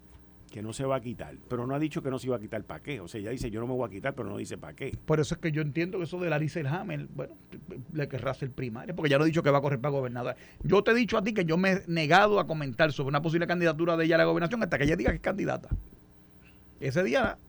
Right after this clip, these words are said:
Speaker 2: hablamos de eso. Hoy, hoy, ella, para mí, yo presumo que es candidata a la reelección. Hoy, cuando ella diga que va a correr para gobernadora o para alguna otra posición, pues entonces hablamos de eso.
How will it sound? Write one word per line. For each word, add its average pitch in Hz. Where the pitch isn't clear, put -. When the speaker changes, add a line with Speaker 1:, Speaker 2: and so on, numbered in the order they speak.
Speaker 2:
hablamos 151
de 131
eso. -
Hoy, 190
hoy, 165
ella, 117
para 107
mí, 165
yo 143
presumo 139
que 202
es 151
candidata 131
a 185
la 214
reelección. 147
Hoy, 131
cuando 131
ella 117
diga 120
que 123
va 117
a -
correr 117
para 123
gobernadora 120
o 123
para 104
alguna 107
otra 110
posición, 110
pues 143
entonces 156
hablamos 226
de 226
eso. -